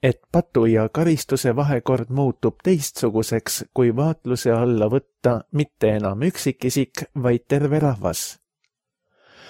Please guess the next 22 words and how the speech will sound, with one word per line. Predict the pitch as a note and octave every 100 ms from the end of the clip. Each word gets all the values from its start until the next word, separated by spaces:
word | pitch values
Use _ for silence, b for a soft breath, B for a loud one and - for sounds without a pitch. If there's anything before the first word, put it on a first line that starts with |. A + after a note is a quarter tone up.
| B B
Kui | - C3 A#2 -
kõne | E3 D#3
all | A2 A#2 A2+ A2
on | A2+ A2
tervet | D3 A#2 G#2+ -
rahvast | B2 F3+ D#3+ C3+ -
puudutav | - C#3+ C#3 - A2 A#2
õnnetus, | D3 B2 - A#2 A2+ - - _
siis | - D#3 E3+ B2+
võib | A#2+ B2+ -
ka | A2+ B2
rääkida | C3+ - A#2+ A2
Jumala | A#2 D3 D3 D3+
karistustest. | D#3+ C#3 F#2+ - F#2+ - D#2+ - - - _ _ _ _ B B B B B B B
Kogu | - C#3 - A#2+
Iisraeli | E3+ D#3+ - B2+ B2+ A#2+ B2
rahva | D#3+ B2 A2 G#2+
ajalugu | D#3+ D#3+ G#2+ A2 - A#2+ -
on | A#2+ G#2
vastavaid | D3 - - G#2+ G#2+ G2+
näiteid | B2 D3 - - C#3+ _
täis. | B2+ F#2+ - - -